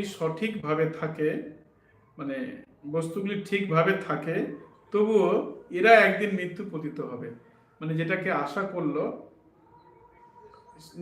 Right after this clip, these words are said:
যেগুলোকে আশা করছে, সেগুলো একদিন নষ্ট হয়ে যাবে।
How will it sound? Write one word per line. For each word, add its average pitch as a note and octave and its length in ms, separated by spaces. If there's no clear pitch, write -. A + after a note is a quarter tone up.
যেগুলোকে G#3+ 320
আশা G#3 140
করছে, F#3+ 200
সেগুলো F3 240
একদিন F#3 260
নষ্ট - 240
হয়ে A#2+ 140
যাবে। A2+ 160